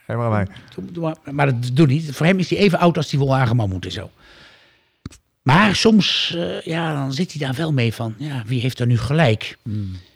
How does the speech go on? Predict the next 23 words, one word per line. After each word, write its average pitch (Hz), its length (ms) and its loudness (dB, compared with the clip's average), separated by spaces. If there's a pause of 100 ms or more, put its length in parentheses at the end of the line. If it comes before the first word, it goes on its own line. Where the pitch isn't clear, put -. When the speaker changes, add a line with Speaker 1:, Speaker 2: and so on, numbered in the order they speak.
(180)
Speaker 2:
En 127 340 2
wat 131 160 -4
gebeurde 160 300 0
er 131 160 0
op 120 120 -2
een 107 60 -2
vrijdagochtend? 139 760 -4
Hij 120 100 -4
was 110 160 -6
terug 147 200 -8
van 107 160 -4
zee. 156 380 -6
Hij 120 140 -6
zei, 98 160 -10
"Dick, 151 200 -14
ik 135 120 -18
heb 107 120 -20
van 107 100 -10
een 107 80 -10
week 165 240 -14
wat 117 140 -14
opgevist." - 520 -8
Ik - 200 -14